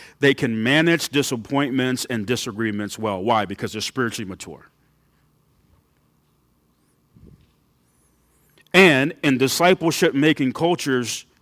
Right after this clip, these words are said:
guess what we see? We see people making expensive decisions, don't we? Expensive decisions.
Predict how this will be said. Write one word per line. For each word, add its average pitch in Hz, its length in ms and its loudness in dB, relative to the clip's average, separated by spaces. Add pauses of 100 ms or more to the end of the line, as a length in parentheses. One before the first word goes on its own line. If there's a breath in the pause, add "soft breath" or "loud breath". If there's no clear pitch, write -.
(160)
guess 160 220 2
what 131 100 -2
we 120 100 -2
see? 127 440 -2 (1400)
We 131 260 2
see 180 400 0
people 123 720 -2
making 107 800 -2 (220)
expensive 123 760 -6
decisions, 101 480 -6
don't 92 180 -12
we? 73 180 -20 (2500)
Expensive 147 680 0
decisions. 85 760 -10